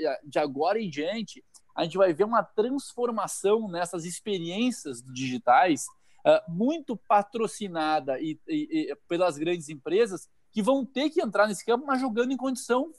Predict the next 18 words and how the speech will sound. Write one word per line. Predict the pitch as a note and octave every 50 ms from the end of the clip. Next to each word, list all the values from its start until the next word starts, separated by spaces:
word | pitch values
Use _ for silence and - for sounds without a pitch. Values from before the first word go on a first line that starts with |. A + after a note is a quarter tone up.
| - -
forte. | - A#3+ B3+ C4 C4+ C4+ - - - - - _ _ _ _ -
Não | F#3+ G#3+
vai | G3 A#3+ C#4+ D4
ter | - F4+
que, | - B3+
não | B3 G#3 G3+ G3+ F#3
vai | G#3 A#3
poder | A#3 - A#3 G3 G#3+
entrar | G#3+ F#3 - G3 F#3
meio | F3 F3+ F3+ D#3
pau, | - E3+ E3+ F3
porque | F3 G#3+ F3+ A#3
a | A3+
meio | G#3+ A#3+ B3
pau | G3 - G#3+ G#3+ A3
ela | A3 G#3+
vai | G#3+ A3
perder. | G#3 A#3 A#3 A#3 G3 F#3+ F3 E3